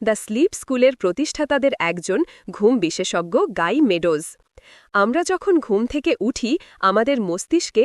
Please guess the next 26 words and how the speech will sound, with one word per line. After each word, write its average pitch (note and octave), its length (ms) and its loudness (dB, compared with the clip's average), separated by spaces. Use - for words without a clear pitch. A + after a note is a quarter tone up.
অ্যাডেনোসিন C#4+ 640 0
নামে F3+ 240 2
একটি A3 360 -4
রাসায়নিকের F#3 760 0
ক্ষরণ G#3+ 420 0
বাড়তে F#3+ 360 0
থাকে। D#3+ 340 -8
আমরা C4 280 4
যত G3 340 -2
বেশি A3 400 -2
সময় C4 340 2
ধরে G#3+ 240 0
জেগে G3 320 -4
থাকি, A#3+ 320 -6
আমাদের A3 420 0
মস্তিষ্কে G3+ 720 0
এর G3 200 4
উপস্থিতি G#3 600 0
ধীরে B3 360 -4
ধীরে A3+ 260 -2
কমতে F#3+ 360 0
থাকে G#3 340 -4
এবং B3 260 2
শরীরে G#3 480 -2
ঘুম C4+ 340 0
ভাব F#3+ 240 0